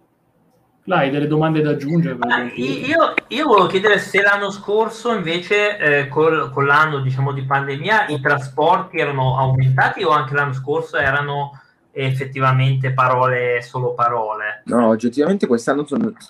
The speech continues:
Speaker 3: ad, ad ora gli, i trasporti rispetto all'anno scorso non sono aumentati, poi perché l'aumento di cui parlavo prima era proprio dell'anno scorso.
Speaker 2: Ah.
Speaker 3: Poi l'anno scorso vuol-, si vuole o non si vuole, parlo per la Lombardia, perché vabbè, le decisioni sono state prese anche in base alle regioni,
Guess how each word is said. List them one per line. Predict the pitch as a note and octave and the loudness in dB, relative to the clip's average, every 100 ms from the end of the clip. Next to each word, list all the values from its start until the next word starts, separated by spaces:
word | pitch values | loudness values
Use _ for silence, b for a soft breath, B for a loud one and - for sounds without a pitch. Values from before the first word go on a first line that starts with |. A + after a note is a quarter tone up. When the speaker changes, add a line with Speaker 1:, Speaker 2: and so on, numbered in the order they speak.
| - | -8
Speaker 3:
ad, | - G#2 A#2 | 0 2 4
ad | A#2+ A2+ B2+ | 4 4 2
ora | C#3+ B2+ | 2 0
gli, | A2 A2+ | -2 -8
i | |
trasporti | A2 A#2 B2 A#2+ | -8 -8 -8 -8
rispetto | A2+ G#2 | -10 -10
all'anno | G#2 G2 | -10 -8
scorso | A#2+ A#2 | -10 -10
non | G2+ | -12
sono | - G2+ | -12 -16
aumentati, | G2 F#2 G#2+ G2 - | -16 -10 -4 -4 -6
poi | F2+ | -16
perché | F#2+ F#2 G2+ G2 _ - G2+ A#2 | -16 -8 -8 -8 _ -20 -8 -2
l'aumento | A2+ A#2 A#2+ C3 B2+ | 0 2 0 -2 -4
di | A#2+ | -4
cui | A#2+ | -2
parlavo | A2+ A2+ A#2 A#2 | -2 0 0 -2
prima | B2+ B2+ A#2+ | -2 -2 -2
era | |
proprio | A2 G#2+ G2+ | -4 -8 -6
dell'anno | G2 F#2 F#2 | -6 -6 -12
scorso. | - F#2+ - - - _ _ _ _ _ _ | -4 -4 -4 -16 -20 _ _ _ _ _ _
Speaker 2:
Ah. | A2 G#2 | -16 -6
Speaker 3:
Poi | A#2+ B2 | 0 0
l'anno | B2+ A#2+ | 0 -4
scorso | - B2 - B2 | -6 -6 -6 -10
vuol-, | G#2+ A2 G#2+ | -4 -4 -4
si | - | -6
vuole | A#2 A#2 | -6 -4
o | |
non | A#2 | -6
si | - A2 | -8 -2
vuole, | A#2 A#2+ B2 B2 B2 A#2+ | 0 0 2 2 2 -2
parlo | G#2+ G2+ G2+ | -8 -8 -10
per | G#2 F#2+ | -12 -12
la | |
Lombardia, | G#2+ G2+ G2+ G2 G2+ | -10 -6 -8 -8 -12
perché | - - | -14 -18
vabbè, | F2+ G2 - _ _ _ | -14 -12 -12 _ _ _
le | - A2+ | -6 -6
decisioni | G#2+ - A2+ | -6 -6 -6
sono | - | -6
state | - G2 | -8 -2
prese | G#2 G#2+ | -2 -2
anche | G#2+ A2+ | -4 -2
in | G2+ | 0
base | G#2 G#2+ | 0 0
alle | G#2 | 0
regioni, | G#2 G2+ A2 A2 A2+ A#2 | 0 2 2 2 0 -2